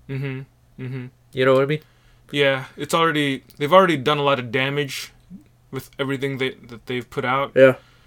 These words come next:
Speaker 1: So if, if you were to try and fix it within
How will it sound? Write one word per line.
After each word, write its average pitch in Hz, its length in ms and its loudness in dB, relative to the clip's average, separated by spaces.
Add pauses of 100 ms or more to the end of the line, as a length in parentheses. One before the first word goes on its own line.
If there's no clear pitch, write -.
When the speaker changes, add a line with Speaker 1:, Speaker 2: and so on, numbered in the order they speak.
(400)
Speaker 1:
So 135 300 -4
if, - 180 -10 (540)
if - 160 -6
you 147 80 -2
were 147 100 4
to 135 100 0
try 147 200 -2
and 139 120 -4
fix - 300 -4
it 143 160 -2
within 143 540 -2